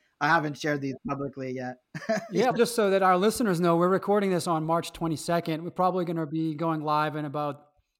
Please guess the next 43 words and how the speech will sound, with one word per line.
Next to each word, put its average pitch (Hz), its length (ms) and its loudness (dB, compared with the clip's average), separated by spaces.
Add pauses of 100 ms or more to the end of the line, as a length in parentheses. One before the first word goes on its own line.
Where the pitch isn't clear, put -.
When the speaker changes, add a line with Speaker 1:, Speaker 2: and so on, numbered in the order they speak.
(160)
Speaker 2:
three 175 180 -2
weeks, 185 320 2
but 175 180 -2
if 170 120 -2
you 214 80 2
tell 208 240 2
me 208 160 2
that 202 60 -2
you 190 120 -2
wanna 196 160 2
hold 196 240 4 (120)
off, 180 260 2
if 175 100 -2
Speaker 1:
No, 226 100 6
Speaker 2:
I 233 140 8
Speaker 1:
no, 214 240 8
we 208 100 6
can 226 140 4
do 196 140 4
it. 180 120 4 (140)
We 190 140 0
can 196 140 -2
do 180 100 4
it. 175 200 4
We'll 170 100 -6
give 180 160 0
it, 175 120 -8
we'll 156 120 -10
put 175 160 2
it 165 80 2
out 143 200 0
there. 143 320 0 (540)
Yeah, 165 220 4 (240)
we 190 100 6
actually 220 380 6
have 185 380 4
launched, 175 500 0
like, 151 200 2
a 139 100 2
teaser 170 520 0
in 165 300 -2
the 151 160 0
app 147 360 0